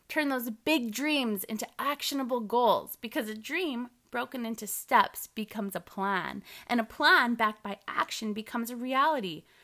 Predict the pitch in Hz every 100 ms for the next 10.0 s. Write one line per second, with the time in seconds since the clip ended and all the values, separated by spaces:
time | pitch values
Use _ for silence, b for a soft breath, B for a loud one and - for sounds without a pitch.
0 | b - 294 - 349 392 311 359 - 98
1 | - B B B 240 320 339 392 370 -
2 | - 370 392 403 - 196 208 - 208 208
3 | 247 302 262 269 240 226 190 208 202 196
4 | 190 - 208 190 208 180 175 156 139 123
5 | 113 b b - 190 - 185 - - 196
6 | 202 - 220 233 220 202 180 180 185 -
7 | 180 180 170 165 170 160 147 - _ _
8 | - 233 233 240 233 226 208 196 175 170
9 | - 185 180 170 165 160 151 143 -